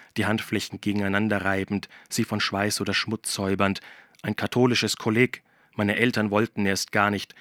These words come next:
aber ich hab darauf bestanden.“ Sein Gewicht drückte eine Kuhle in die Matratze und knauschte die Zudecke zusammen.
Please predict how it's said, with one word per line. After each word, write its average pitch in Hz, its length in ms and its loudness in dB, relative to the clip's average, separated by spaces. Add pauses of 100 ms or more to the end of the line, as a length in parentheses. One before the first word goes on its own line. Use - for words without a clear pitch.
(160)
aber 107 160 -2
ich - 100 -4
hab 107 160 -2
darauf 104 260 2
bestanden.“ 107 600 0 (1120)
Sein 95 200 -2
Gewicht 92 380 -6
drückte 101 300 -4
eine 98 120 0
Kuhle 113 300 -2
in 98 80 0
die 95 80 -4
Matratze 98 640 -4
und 98 140 -4
knauschte 101 440 -2
die - 140 -12
Zudecke - 480 -6
zusammen. 92 480 -2